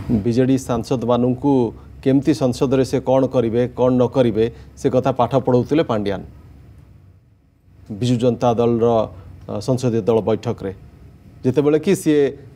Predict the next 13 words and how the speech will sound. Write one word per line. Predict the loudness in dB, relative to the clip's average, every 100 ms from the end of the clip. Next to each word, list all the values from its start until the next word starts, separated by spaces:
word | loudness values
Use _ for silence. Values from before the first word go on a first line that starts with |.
| -10
ଦଳର | -2 2 4 2
ସଦସ୍ୟ | 2 0 0 0
ନଥିଲେ, | 0 0 -2 -4 -6 -14 -20 -4
ସିଏ | 0
ଜଣେ | 2 2
ସରକାରୀ | 0 0 2 2 0 -2 -12 -20 -14
ବାବୁ | -4 0 2 0
ଥିଲେ, | 0 -2
ସରକାରୀ | 0 2 2 2
ଅଧିକାରୀ, | 0 0 2
ଆଇଏଏସ୍ | 4 2 0
ଅଫିସର | 0 -2 -4
ଥିଲେ। | -6 -8 -12